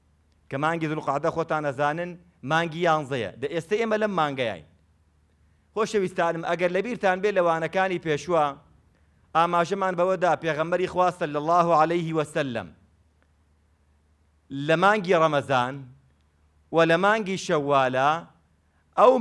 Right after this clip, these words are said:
ماوەیە لێوان لێو بوو لە میوان کە لە ناو جەزیرەی عەرەبی و لێرە و لەولا هاتن بۆ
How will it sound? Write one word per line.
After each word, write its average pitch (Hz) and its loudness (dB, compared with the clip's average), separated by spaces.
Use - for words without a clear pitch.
ماوەیە 151 6
لێوان 180 4
لێو 202 8
بوو 175 2
لە 165 4
میوان 165 2
کە 180 0
لە 151 -2
ناو 165 2
جەزیرەی 156 -2
عەرەبی 151 0
و 165 0
لێرە 151 0
و 147 0
لەولا 151 2
هاتن 165 2
بۆ 170 0